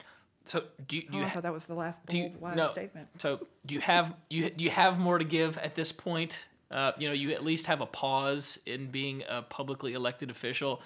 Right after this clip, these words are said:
Speaker 1: I know the probably answer is that you don't know and all that kind of a thing, but, uh, you would, you, you would know if, if you were burnt out and the fire was gone. Do you feel like this might be something you're interested again at some point?
Speaker 2: Um,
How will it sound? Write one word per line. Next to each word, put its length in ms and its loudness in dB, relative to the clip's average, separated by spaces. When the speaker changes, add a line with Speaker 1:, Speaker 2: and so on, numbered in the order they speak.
Speaker 1:
I 100 2
know 160 2
the 100 -6
probably 360 0
answer 260 -2
is 80 -8
that 100 -6
you 80 -8
don't 180 -6
know 200 -8
and 120 -10
all 100 -10
that 140 -12
kind 160 -14
of 80 -16
a 40 -14
thing, 320 -12
but, 220 -6
uh, 340 2
you 180 4
would, 320 6
you, 280 -2
you 160 2
would 240 8
know 300 0
if, 300 -8
if 200 -4
you 120 -2
were 80 -2
burnt 300 2
out 200 2
and 80 -16
the 40 -10
fire 340 0
was 160 -8
gone. 300 -8
Do 60 -10
you 40 -10
feel 240 -4
like 460 -8
this 160 -10
might 160 -8
be 80 -12
something 300 -8
you're 100 -10
interested 380 -12
again 200 -14
at 140 -14
some 160 -12
point? 280 -14
Speaker 2:
Um, 440 -2